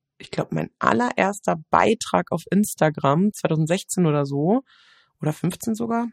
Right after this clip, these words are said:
hm, weiß ich jetzt gerade gar nicht, ähm, war ein positiver Spruch. Und da habe ich mich, da habe ich wirklich so gedacht, Wahnsinn, was man vielleicht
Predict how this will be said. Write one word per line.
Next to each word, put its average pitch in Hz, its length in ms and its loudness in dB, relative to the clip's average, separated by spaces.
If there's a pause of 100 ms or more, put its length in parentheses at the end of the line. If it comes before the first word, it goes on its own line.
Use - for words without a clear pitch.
hm, 147 200 -2 (160)
weiß - 200 -16
ich - 60 -16
jetzt - 140 -20
gerade - 260 -20
gar - 200 -16
nicht, - 220 -20 (460)
ähm, 160 840 2 (320)
war 147 200 6
ein 156 80 4
positiver 196 460 0
Spruch. - 380 -2 (560)
Und 151 120 0
da - 120 -2
habe 202 140 -2
ich 196 100 -8
mich, - 420 -4
da - 160 -4
habe 180 120 0
ich 190 200 -2
wirklich 240 360 0
so 208 120 0
gedacht, 190 300 0 (120)
Wahnsinn, 185 720 4 (380)
was - 180 -6
man 240 140 0
vielleicht 247 360 -2